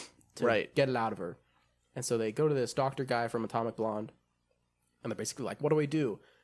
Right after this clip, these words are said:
Speaker 1: It's like, "Oh, really, we should kill her and then burn her until every atom is ash."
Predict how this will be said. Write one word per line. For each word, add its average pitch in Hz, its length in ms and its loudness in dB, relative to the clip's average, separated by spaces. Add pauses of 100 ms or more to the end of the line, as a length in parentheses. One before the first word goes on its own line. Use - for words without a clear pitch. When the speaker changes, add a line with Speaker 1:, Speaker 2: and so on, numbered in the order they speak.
(100)
Speaker 1:
It's - 100 -8
like, 117 100 -2
"Oh, 123 100 2
really, 202 260 6
we 147 100 4
should 139 200 -2
kill 170 280 4
her 135 160 4
and 120 160 -2
then 120 160 -2
burn 135 300 2
her 113 360 0
until 117 380 -4
every 127 260 -2
atom 113 380 -2
is 110 240 -8
ash." 98 500 -4